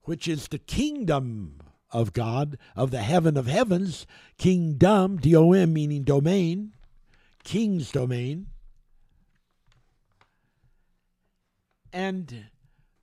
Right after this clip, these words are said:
we teach the difference of the meaning of Holy Spirit, Holy Ghost, spirit in creation, Latter-lucian, regeneration,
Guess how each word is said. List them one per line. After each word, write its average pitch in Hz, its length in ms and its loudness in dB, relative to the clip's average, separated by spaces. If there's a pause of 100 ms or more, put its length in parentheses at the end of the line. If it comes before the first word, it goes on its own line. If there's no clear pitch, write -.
(340)
we 196 160 -2
teach - 580 -8 (440)
the 165 80 0
difference 196 580 -4
of 160 80 -2
the 156 100 -2
meaning 185 420 -2
of 139 140 -4
Holy 147 300 -2
Spirit, 185 460 -6
Holy 135 280 -6
Ghost, 160 640 -8 (4000)
spirit 165 460 -4
in 170 160 -2
creation, 160 640 -6
Latter-lucian, 147 960 -6
regeneration, 156 1120 -8